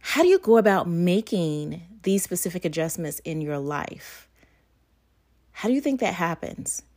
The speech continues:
Yeah, so that's what we're gonna be talking about. To really achieve personal transformation, several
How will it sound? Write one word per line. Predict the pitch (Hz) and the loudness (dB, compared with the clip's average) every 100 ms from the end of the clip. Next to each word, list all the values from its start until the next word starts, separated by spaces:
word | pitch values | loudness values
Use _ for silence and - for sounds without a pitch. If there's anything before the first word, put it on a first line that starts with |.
| - | -2
Yeah, | 190 156 | 0 0
so | - 190 175 - - | 0 2 2 -2 -6
that's | - 269 | 0 0
what | 349 302 | 0 2
we're | |
gonna | 269 226 | 4 4
be | |
talking | 214 165 165 165 | 2 -4 -8 -6
about. | 151 151 - - - | -8 -10 -14 -20 -6
To | 208 | 2
really | 202 294 330 | 6 6 6
achieve | 202 - - 214 196 175 | 2 0 -2 0 0 -4
personal | - 190 190 196 | -4 -4 -4 -6
transformation, | - 185 143 175 170 160 - 202 190 | -4 -4 -4 -4 -4 -4 -4 -4 -4
several | - - - 269 294 185 151 143 | -6 -6 -2 -2 2 2 2 0